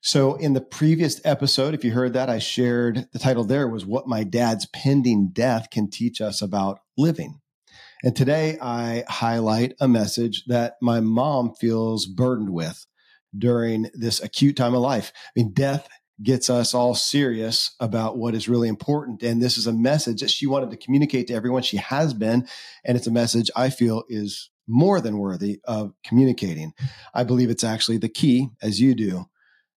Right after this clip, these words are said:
literally, to how you can most tangibly change the world and impact it for the better. So my mom is Joanne Miller. She prides herself most on being mom. <laughs> To myself, my brother Jared, my sister Ashley,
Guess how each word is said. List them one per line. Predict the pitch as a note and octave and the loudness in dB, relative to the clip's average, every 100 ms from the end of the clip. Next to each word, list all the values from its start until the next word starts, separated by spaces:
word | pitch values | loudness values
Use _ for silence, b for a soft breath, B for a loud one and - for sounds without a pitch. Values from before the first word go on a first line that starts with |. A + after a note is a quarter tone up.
| _ | _
literally, | A#2+ C#3 A2+ G#2+ F#2 _ | 2 2 2 -8 -18 _
to | - C3+ | -4 -2
how | A#2 | 0
you | A#2 A2+ | 0 -2
can | G#2+ A2+ A2 A2 G#2 - | -4 -6 -4 -6 -8 -2
most | B2 A#2+ | -2 0
tangibly | - - C#3 C3+ A2 A2 | -4 -2 2 2 2 0
change | G#2 - A#2+ B2 B2 | -2 -2 0 0 0
the | A#2 | 0
world | G#2 A2+ G#2+ G#2 G2+ | 0 0 -2 -6 -8
and | A2 | -4
impact | A2 G#2+ A2 G#2+ - | -2 -2 -2 -4 -6
it | - | -14
for | G2 | -10
the | F#2 | -6
better. | G2+ G2+ D#2+ _ B | -4 -4 -6 _ B
So | - C3 | -2 2
my | C3 C#3 | 2 2
mom | D#3 C3+ D3 D#3+ - _ | 0 0 -2 -4 -14 _
is | C3+ G#2+ | -8 -6
Joanne | G2 C3 C3 C3 B2 | 0 2 2 2 2
Miller. | A#2+ A2+ F#2 | 2 2 0
She | F2+ G2+ | -2 -6
prides | - A2+ A#2 - | -2 -2 0 -2
herself | A2+ - A2 G2+ | -2 0 -2 0
most | A2 A2+ - | 0 0 -2
on | A#2 A2 | -2 -2
being | G#2 D#3 A2+ A#2+ C3 _ _ _ | 0 0 0 -4 -6 _ _ _
mom. | A#2 D3+ D#3+ D#2+ _ _ _ _ _ - | 2 2 0 -10 _ _ _ _ _ -4
<laughs> | A3 A3+ G#3 _ - | -2 -4 -10 _ -6
To | - | 2
myself, | C3 A#2+ - C#3+ C#3+ - | 2 2 0 0 -2 -4
my | A2+ | -4
brother | A2 A#2+ B2+ B2 | 0 0 0 -2
Jared, | A2+ A#2+ B2 B2 A#2 | -2 0 0 -2 -2
my | G2 | -2
sister | - A#2+ - | -2 -2 -4
Ashley, | A#2 A2 A2+ - A#2+ A#2 | -4 -2 -2 -2 -2 -4